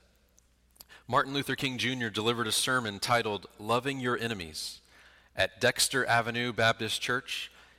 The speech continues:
in Montgomery, Alabama. And in his opening remarks, he said on Matthew five forty-four, he said, quote, "I try to make it something of a custom or tradition to preach from this passage of Scripture at least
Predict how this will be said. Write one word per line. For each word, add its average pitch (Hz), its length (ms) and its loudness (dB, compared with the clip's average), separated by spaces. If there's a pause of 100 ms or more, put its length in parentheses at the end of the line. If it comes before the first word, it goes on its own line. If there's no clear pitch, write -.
(100)
in 101 120 -2
Montgomery, 104 560 -4
Alabama. 87 540 -4 (1200)
And 110 120 4
in 139 120 6
his 147 240 2
opening 151 320 0
remarks, 131 500 2
he 127 100 0
said 117 520 4 (120)
on 104 380 0 (260)
Matthew 117 360 2
five 117 260 0
forty-four, 101 600 -2 (1000)
he 131 120 2
said, 120 300 6 (300)
quote, 123 320 6 (680)
"I 123 120 6
try 165 320 6
to 175 100 6
make 147 240 4
it 135 120 2
something 135 500 4
of 113 100 0
a 113 60 0
custom 107 720 0 (300)
or 113 140 -2
tradition 104 640 0 (800)
to - 140 0
preach - 400 -2
from 147 280 0
this 131 200 0
passage 127 480 2
of 110 100 -4
Scripture 113 560 0
at 110 240 -4
least 117 540 -2